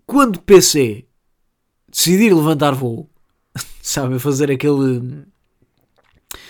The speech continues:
som de digestão de P C, que nem sei bem o que é que é, mas de vez em quando acontece,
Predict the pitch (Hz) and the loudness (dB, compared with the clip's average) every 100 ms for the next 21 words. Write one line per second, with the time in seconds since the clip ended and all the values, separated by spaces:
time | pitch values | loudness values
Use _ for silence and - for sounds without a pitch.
0 | - - - - - 196 180 165 147 - | -20 -20 -20 -6 2 4 4 2 0 0
1 | 185 165 131 147 131 139 127 175 _ _ | 0 0 -2 -2 -2 -2 -4 -6 _ _
2 | _ _ _ _ - 123 117 - 131 156 | _ _ _ _ -10 -8 -4 -4 -2 -2
3 | 143 139 127 143 147 131 127 - - _ | -2 -2 -2 0 0 -2 -12 -18 -20 _
4 | _ _ - 135 131 131 135 139 143 180 | _ _ -10 -6 -4 -4 -2 -2 -2 -2
5 | - | -6